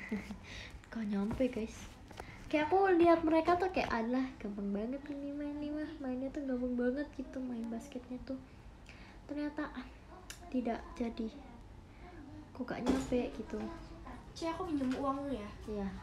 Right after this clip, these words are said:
Speaker 2: Ih.
Speaker 1: Jangan lupa dikembalikan.
Speaker 2: Enggak. <laughs> Iya, ya.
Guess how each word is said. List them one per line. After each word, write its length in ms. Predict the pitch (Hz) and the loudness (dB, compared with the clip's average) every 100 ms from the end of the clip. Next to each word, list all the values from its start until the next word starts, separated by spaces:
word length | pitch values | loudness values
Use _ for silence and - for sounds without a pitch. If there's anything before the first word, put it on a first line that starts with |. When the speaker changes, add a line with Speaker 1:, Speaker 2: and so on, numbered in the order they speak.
| - - | -8 -4
Speaker 2:
Ih. 160 | 370 370 - | -2 -2 2
Speaker 1:
Jangan 160 | 233 226 | 4 6
lupa 160 | 240 | 6
dikembalikan. 640 | 247 214 208 214 220 202 202 - - - 262 | 6 8 6 6 4 4 2 -2 -8 -6 -4
Speaker 2:
Enggak. 240 | 233 - | -4 -4
<laughs> 60 | - - - - 294 | -6 -6 -6 -4 -2
Iya, 480 | 302 269 254 220 196 | -2 0 0 0 0
ya. 200 | 190 | -2